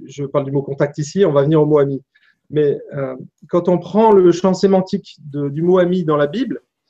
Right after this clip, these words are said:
c'est assez large en fait. Il n'y a pas une définition précise. Dans le Nouveau Testament, j'aurais tendance à dire qu'il faut qu'il y ait une certaine réciprocité.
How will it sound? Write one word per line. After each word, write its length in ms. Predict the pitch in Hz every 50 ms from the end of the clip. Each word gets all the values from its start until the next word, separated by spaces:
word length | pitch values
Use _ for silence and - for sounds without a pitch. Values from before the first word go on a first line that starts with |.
| _ _ _ _ _
c'est 180 | _ - - 214
assez 200 | 240 233 - 277
large 280 | 254 254 247 - 160
en 100 | 165 156
fait. 220 | 151 - 147 131 - - - - -
Il 60 | 185
n'y 60 | 156
a 60 | 156
pas 340 | 156 - 208 220 226 214 190 175
une 220 | 175 175 175 160
définition 560 | 147 185 180 180 - 185 190 180 - - 165
précise. 540 | 151 - 165 156 - - 233 262 247 262 - _ _ _ _ _ _ -
Dans 280 | - 131 127 190 208 220
le 60 | 226
Nouveau 200 | 226 214 202 202
Testament, 540 | 202 202 185 180 - 190 180 180 202 220 208
j'aurais 260 | - 180 156 165 160
tendance 400 | 160 185 175 180 190 190 185 -
à 80 | 180 165
dire 260 | 156 165 196 196 196
qu'il 160 | - 160 151
faut 240 | - 175 170 170 - _
qu'il 140 | - 156
y 20 | 151
ait 40 | 147
une 60 | 143
certaine 500 | 143 - - - 156 156 - 165 151 147
réciprocité. 840 | 143 156 151 - - 151 _ - 147 - - 160 - 185 202 226